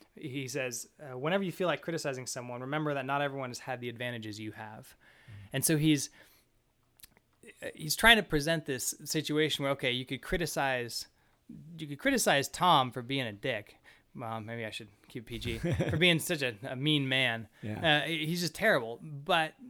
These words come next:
Speaker 1: but when you look at the advantage he's had, he's actually had the advantages of wealth, which are also the disadvantages of social grace and the
Speaker 2: Mm-hmm.
Speaker 1: need to,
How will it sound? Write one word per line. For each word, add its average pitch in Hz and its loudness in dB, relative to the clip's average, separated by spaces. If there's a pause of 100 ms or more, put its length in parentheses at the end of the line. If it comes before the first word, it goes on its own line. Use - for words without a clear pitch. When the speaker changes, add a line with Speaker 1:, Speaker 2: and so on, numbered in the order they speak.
(160)
Speaker 1:
but 147 -4
when 170 -4
you 151 4
look 170 0
at 139 -4
the 139 0
advantage 208 -2
he's 131 -6
had, 123 -2 (280)
he's 143 -4
actually 160 2 (200)
had 139 -2
the 139 0
advantages 139 0
of 120 -4
wealth, 147 0 (840)
which 147 0
are 139 2
also 147 0
the 123 -4
disadvantages 120 -4 (100)
of 120 -4 (280)
social 117 -6
grace 113 -4
and 113 -8 (220)
the 135 -2
Speaker 2:
Mm-hmm. 123 0
Speaker 1:
need 117 -4
to, 113 -6